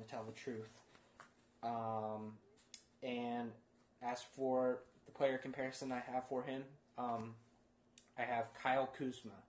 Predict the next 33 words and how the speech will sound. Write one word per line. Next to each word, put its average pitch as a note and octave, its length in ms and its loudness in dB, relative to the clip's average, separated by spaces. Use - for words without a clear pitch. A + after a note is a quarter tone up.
of - 120 -16
the A#2 120 0
L A#2 180 4
A A2+ 120 4
Lakers. - 640 -2
With B2 280 4
the B2+ 80 -2
twenty-two, D3 560 2
twenty-second D3+ 520 2
pick D3+ 140 -2
in D3 100 0
the C#3 60 0
draft, C3 460 6
the B2+ 60 -10
Chicago C3 480 2
Bulls C3 480 0
select B2+ 600 4
Donte C3+ 420 4
DiVincenzo, C#3+ 920 2
guard C#3+ 400 8
out B2+ 120 2
of A#2+ 60 -2
Villanova. B2+ 640 0
Um, A2 340 0
now, A#2 280 4
this B2+ 220 0
is C3 140 -2
a B2+ 40 0
pick D3 420 2
that A#2 320 4
a A2+ 40 -2
lot A2+ 220 0
of C3 60 0